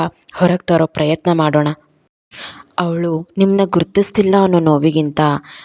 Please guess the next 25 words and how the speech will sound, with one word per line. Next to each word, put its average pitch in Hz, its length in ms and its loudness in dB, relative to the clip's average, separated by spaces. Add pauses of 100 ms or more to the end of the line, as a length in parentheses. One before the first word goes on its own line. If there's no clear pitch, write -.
(160)
ಅವಳೇ 151 400 2
ಅವಳಿಗೆ 180 280 0
ನೆನ್ಪಿಲ್ಲ 147 520 -2
ಶರತ್. 143 460 -2 (460)
ಪಾಪ 170 380 -2 (500)
ಈ 160 160 -2
ಟೈಮ್‌ನಲ್ಲಿ 202 460 0
ಅವಳಿಗೆ 185 240 2
ನಾವೆಲ್ಲ 165 440 -2 (220)
ಅವಳ 180 120 0 (140)
ಜೊತೆ 185 200 -2
ಇದ್ದೀವಿ, 185 600 -2 (280)
ಅವಳಿಗೆ 185 360 -2
ಏನೂ 202 220 2 (100)
ಆಗಲ್ಲ 190 440 0 (160)
ಅನ್ನೋ 160 200 -4
ಧೈರ್ಯ 156 420 0
ತುಂಬೋಣ. 156 400 -2 (500)
Trust - 420 -2
me 190 60 0
ಶರತ್, 151 480 -4 (380)
ನಮ್ 156 280 -6
ನಿತ್ಯ 147 340 -4
ಮೊದ್ಲಿನ 160 440 -2
ಹಾಗೆ 151 280 -2